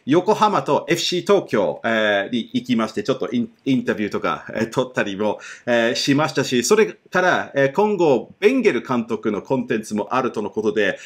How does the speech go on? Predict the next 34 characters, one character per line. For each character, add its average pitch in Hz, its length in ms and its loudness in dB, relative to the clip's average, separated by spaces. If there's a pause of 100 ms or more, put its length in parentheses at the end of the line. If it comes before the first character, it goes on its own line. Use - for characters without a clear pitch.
(140)
え 104 540 0 (100)
ー、 131 60 2
一 123 40 4
泊 147 280 0
だ 139 100 2
け 127 240 0
名 139 180 2
古 143 160 2
屋 107 220 2
も 104 260 0
行 123 140 -6
き 123 80 2
ま 113 120 2
し 110 40 -8
て、 104 100 -4
名 110 140 0
古 113 160 -2
屋 107 100 2
グ 123 100 0
ラ - 220 -4
ン 135 100 -2
パ 120 200 0
ス 117 600 2
さ 107 200 -6
ん 101 80 -6
も 104 100 -2
ち 113 80 -4
ょ 113 40 -4
っ - 20 -16
と 101 120 -6
お 95 100 -2
世 117 200 -2
話 107 140 2
に 98 180 -6